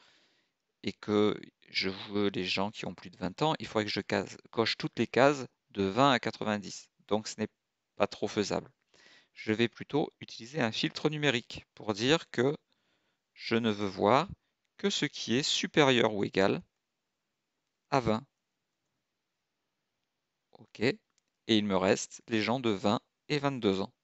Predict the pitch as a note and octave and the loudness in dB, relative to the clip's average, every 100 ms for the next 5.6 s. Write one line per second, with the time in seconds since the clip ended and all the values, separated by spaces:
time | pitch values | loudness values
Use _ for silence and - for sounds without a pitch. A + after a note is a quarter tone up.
0 | _ _ _ _ _ _ _ _ _ _ | _ _ _ _ _ _ _ _ _ _
1 | _ _ - A#2+ C3 C#3 C3 E3 G3 F#3+ | _ _ -14 0 4 6 4 2 0 2
2 | C#3+ - C#3+ E3+ F3+ A#2+ A2+ C3+ - - | 0 0 -4 -2 0 0 0 -4 -10 -8
3 | B2 B2 - E3 D3+ A#2+ - - - - | 0 2 4 2 2 -2 -6 -12 -10 -8
4 | G#2 - - - D#3 G#3 - - - _ | -8 -10 -14 -4 -2 -2 -4 -20 -20 _
5 | _ _ C#3+ C#3+ A#2+ | _ _ 8 8 8